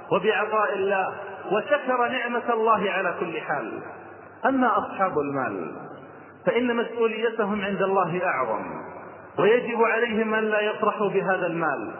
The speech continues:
أخي المسلم، عود نفسك، لا تفرح بالمال. اربط أفراحك بطاعة الله، اربط أحزانك بطاعة الله. لا تحزن إلا على فوات طاعة،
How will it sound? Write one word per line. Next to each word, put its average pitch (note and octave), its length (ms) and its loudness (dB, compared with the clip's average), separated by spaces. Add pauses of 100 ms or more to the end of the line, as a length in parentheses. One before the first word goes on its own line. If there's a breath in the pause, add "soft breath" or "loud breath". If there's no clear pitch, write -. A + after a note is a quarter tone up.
(380)
أخي B3 200 4
المسلم، B3 520 4
عود C4+ 420 6
نفسك، - 520 -2 (500)
لا A#3 180 2
تفرح G3+ 460 -2
بالمال. A#2 400 -4 (1800)
اربط C#4 360 4 (240)
أفراحك C4+ 560 4
بطاعة A#3+ 540 2
الله، F#3+ 320 0 (1600)
اربط C#4 400 4
أحزانك C#4 760 4
بطاعة B3+ 560 2
الله. G#3+ 360 2 (680)
لا C#4+ 220 4
تحزن C#4 500 2
إلا C#4 320 2
على C4 380 4
فوات B3 440 4
طاعة، G3 360 2